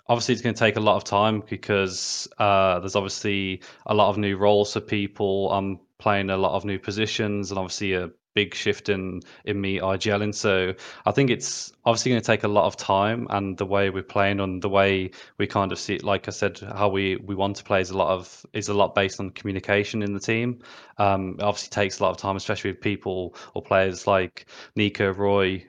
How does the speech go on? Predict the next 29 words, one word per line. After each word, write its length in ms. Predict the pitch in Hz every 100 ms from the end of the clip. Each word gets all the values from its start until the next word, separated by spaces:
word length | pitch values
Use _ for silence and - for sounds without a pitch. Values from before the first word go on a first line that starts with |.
| -
who, 220 | 107 82
who 100 | 104
have 160 | 98
never 240 | 98 101 95
played 300 | - 98 95
in, 80 | 92
like, 260 | 95 -
a 400 | 101 92 92 90 - -
English 300 | 107 101 -
speaking 300 | 107 101 98
team. 200 | 104 101
They've 80 | 95
always 160 | 98
played 160 | - 101
in 80 | 92
Danish 360 | 101 101 101
teams. 220 | 110 95
It's 120 | 85 107
obviously 340 | 92 - 98
a, 140 | 90
a 140 | 90 92
big, 340 | 101 95 - - - -
a 80 | -
big, 260 | 101 104 104
uh, 220 | 98 95
difference 360 | 90 - 98 -
for 120 | 98
them. 260 | 95 120
But 340 | 110 98 90